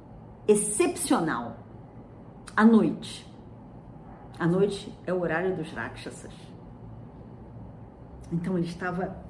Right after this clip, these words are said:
poderoso no campo de batalha. E além disso,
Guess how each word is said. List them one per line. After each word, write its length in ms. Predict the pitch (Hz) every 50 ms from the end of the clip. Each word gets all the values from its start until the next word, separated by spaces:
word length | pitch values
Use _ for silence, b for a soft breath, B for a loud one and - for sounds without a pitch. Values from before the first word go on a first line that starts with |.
| - - - - - - - - - - - - - - -
poderoso 1080 | 233 233 226 214 185 170 180 220 233 226 214 180 175 180 196 208 202 190 165 - 151 151
no 120 | 156 156
campo 360 | - - - 202 190 170 175
de 100 | 170 175
batalha. 600 | 170 180 180 - - 165 151 147 135 139 - - - - - - - - - - - - - - - - - - - - - - - - - - - - - - - - - - - - - - - - - - - - - - - - - - - - - - - - -
E 60 | 262 269
além 240 | 247 269 349 392
disso, 480 | 359 359 415 330 - - - - -